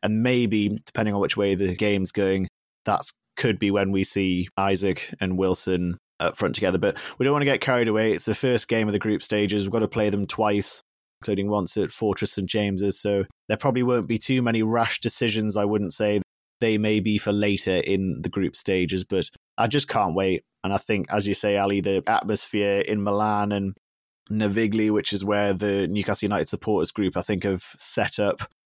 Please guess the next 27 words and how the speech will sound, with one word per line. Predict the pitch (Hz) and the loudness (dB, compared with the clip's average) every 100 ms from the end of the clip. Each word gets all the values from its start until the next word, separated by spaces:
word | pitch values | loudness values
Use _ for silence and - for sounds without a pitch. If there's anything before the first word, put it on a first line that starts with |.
| _ _ - | _ _ -6
um, | 95 95 98 92 | -2 0 -2 -2
that's | 104 - | -2 -4
probably | - 107 107 98 | -4 0 2 2
a-, | |
along | 107 - 120 117 | 0 2 2 2
the | 107 | 0
canal | - 123 113 110 | 0 0 2 2
there | 104 101 101 | 2 2 0
is | - | 0
gonna | 107 | 0
be | 98 101 | 0 2
where | 101 98 | 2 2
all | 98 107 | 2 2
the | 104 | 0
Newcastle | 104 104 98 92 | 0 0 0 -2
fans | 95 107 104 98 | -2 0 0 0
are | |
gonna | 98 | 0
be | 95 | 0
stationed. | 95 - 101 98 104 98 101 - - _ - | -2 0 2 2 0 0 -2 -4 -12 _ -2
It's | 98 | 0
just | 107 - | 0 0
gonna | 104 | 0
be | 95 92 | 2 0
a | |
cracking | - 101 92 92 | 0 0 0 0
experience, | 80 - 104 101 101 - | -2 -4 -2 0 0 -2